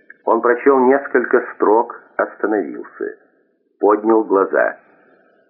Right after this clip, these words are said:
Теперь в них уже не было желания лгать, только животный страх, страх загнанного зверя. «У вас нет доказательств». Уоррен Трент хлопнул ладонью по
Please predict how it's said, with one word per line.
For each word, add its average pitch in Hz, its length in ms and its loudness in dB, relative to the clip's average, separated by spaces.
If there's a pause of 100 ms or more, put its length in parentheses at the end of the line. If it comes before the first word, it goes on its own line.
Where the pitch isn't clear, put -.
(280)
Теперь 143 320 2
в 120 60 0
них 135 200 2
уже 123 180 2
не 113 220 4
было 107 240 2
желания 87 400 0
лгать, 65 420 -4 (300)
только 92 280 2
животный 98 560 0 (160)
страх, - 460 -4 (480)
страх 98 360 0 (160)
загнанного 101 680 0
зверя. 82 540 -4 (1200)
«У 78 120 0
вас 82 220 0 (240)
нет 82 280 -4
доказательств». - 1000 -6 (840)
Уоррен 110 400 4
Трент 120 400 0 (200)
хлопнул 113 640 2
ладонью 107 520 2
по 101 160 -4